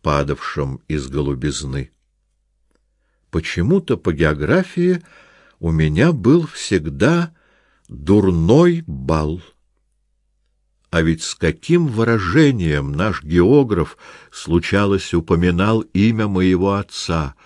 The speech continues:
как при этом обращались ко мне любопытные глаза моих товарищей,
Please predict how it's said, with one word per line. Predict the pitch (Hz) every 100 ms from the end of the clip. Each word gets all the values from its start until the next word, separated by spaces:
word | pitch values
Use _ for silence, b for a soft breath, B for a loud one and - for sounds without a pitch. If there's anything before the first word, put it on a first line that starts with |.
| B B B _
как | 123 135 -
при | 113 110
этом | 120 135 127 123 120
обращались | 98 95 90 90 - 107 123 117 -
ко | - 98
мне | 92 104
любопытные | 117 104 90 87 123 123 - 95 90
глаза | 85 82 76 98 120
моих | 95 95 123 -
товарищей, | 90 80 151 147 127 - 80 65